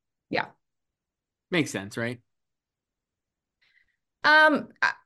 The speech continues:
Speaker 1: I don't know if it makes sense, but I think, uh, a lot of people who wanted, uh, Sandra, you know, or, or, like, stumping for Sandra for the Oscar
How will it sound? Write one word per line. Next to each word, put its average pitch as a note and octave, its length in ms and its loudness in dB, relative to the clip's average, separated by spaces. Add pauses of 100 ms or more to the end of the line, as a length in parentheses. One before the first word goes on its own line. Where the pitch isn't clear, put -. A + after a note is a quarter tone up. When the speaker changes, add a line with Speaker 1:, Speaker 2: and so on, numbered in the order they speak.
(140)
Speaker 1:
I D#4+ 80 6
don't G4+ 120 2
know G4 120 6
if D#4 100 4
it B3+ 80 6
makes A3+ 280 2
sense, G#3 480 0
but F#3+ 200 0
I F3+ 140 2
think, F3+ 580 -6 (200)
uh, E3 640 -2 (180)
a F3+ 60 2
lot E3 280 0
of E3+ 160 -2
people D#3+ 460 -2
who D3+ 480 -10 (100)
wanted, D3+ 760 -2 (600)
uh, D#3 320 4
Sandra, D#3 920 2 (120)
you E3 100 -8
know, B2+ 420 -4 (200)
or, E3+ 240 4
or, E3 240 2
like, D3+ 420 0
stumping E3 400 -2
for D3+ 140 -2
Sandra D3 320 -4
for D3+ 100 -2
the D3 80 0
Oscar G3 680 -2